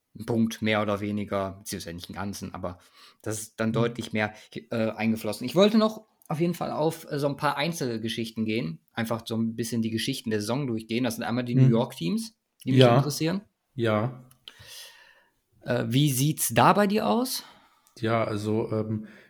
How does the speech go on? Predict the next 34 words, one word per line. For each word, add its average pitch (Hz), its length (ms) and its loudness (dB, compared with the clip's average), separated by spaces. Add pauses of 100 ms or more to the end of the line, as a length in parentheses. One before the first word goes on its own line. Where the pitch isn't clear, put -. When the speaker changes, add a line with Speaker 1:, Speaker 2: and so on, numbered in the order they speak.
(300)
Speaker 2:
ganz 151 280 6
interessante 131 600 2
Thematik. 127 600 0
Also 120 240 2
die 123 500 -4
Jets 139 300 2
sind 139 200 2
um 127 360 4
null 131 220 6
Komma 131 220 4
drei 120 280 2
knapp 131 380 0
hoch. 135 300 4 (880)
Speaker 1:
Mhm. 127 340 2
Mhm. 214 200 8
Speaker 2:
Nicht - 220 4
viel, 160 340 2
nur 247 100 6
ein - 200 -8
Tacken. 147 180 6
Speaker 1:
Null 147 120 8
Komma 147 200 4
drei 135 220 4
eins. 143 340 0 (680)
Speaker 2:
Okay, 139 360 2
und 139 240 2
die 139 100 4
Giants 160 460 6
um 151 240 4
null 180 160 4
Komma 175 220 2
null 165 220 2
drei 139 340 6 (180)
runter. 127 760 6